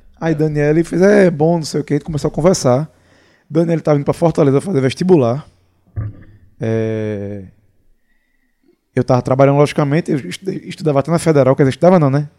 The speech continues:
Tinha ido pro primeiro dia de aula e cancelaram as aulas por causa de, de greves.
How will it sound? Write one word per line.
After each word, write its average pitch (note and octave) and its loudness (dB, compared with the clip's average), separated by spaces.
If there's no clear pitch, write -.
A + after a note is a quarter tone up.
Tinha D3+ -4
ido D3 0
pro E3+ -8
primeiro D#3 2
dia F3+ -2
de D#3+ 2
aula D3 0
e C#3+ -6
cancelaram C#3 0
as A2+ -2
aulas B2+ -2
por C3 -8
causa A#2+ -2
de, B2 -4
de B2 -4
greves. A#2+ -6